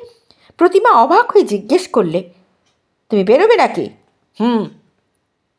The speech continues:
"তাই বা বেরোলে আজ?" "অফিসটা আমার মামার বাড়ি নয়?"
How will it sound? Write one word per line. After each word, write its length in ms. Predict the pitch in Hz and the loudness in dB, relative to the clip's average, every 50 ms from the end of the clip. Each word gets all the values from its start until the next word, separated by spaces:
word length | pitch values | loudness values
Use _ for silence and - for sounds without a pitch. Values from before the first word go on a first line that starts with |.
| _ _ _ _ _ 180 | _ _ _ _ _ -4
"তাই 200 | 165 160 175 226 | -2 -2 -2 0
বা 140 | - 440 381 | 0 0 2
বেরোলে 320 | 349 269 175 165 170 135 | 2 2 0 0 0 -2
আজ?" 280 | 95 107 - - - _ _ _ _ _ _ _ _ _ _ _ _ _ _ - | -2 -2 -6 -10 -20 _ _ _ _ _ _ _ _ _ _ _ _ _ _ -6
"অফিসটা 360 | 170 170 - 180 - - 196 | -4 -4 -4 -8 -4 -4 -2
আমার 140 | 202 196 190 | -2 -2 0
মামার 300 | 175 170 180 247 294 320 | 0 0 0 0 0 0
বাড়ি 220 | 339 294 339 311 | -2 -2 -2 -4
নয়?" 220 | 139 139 - - | -6 -6 -8 -8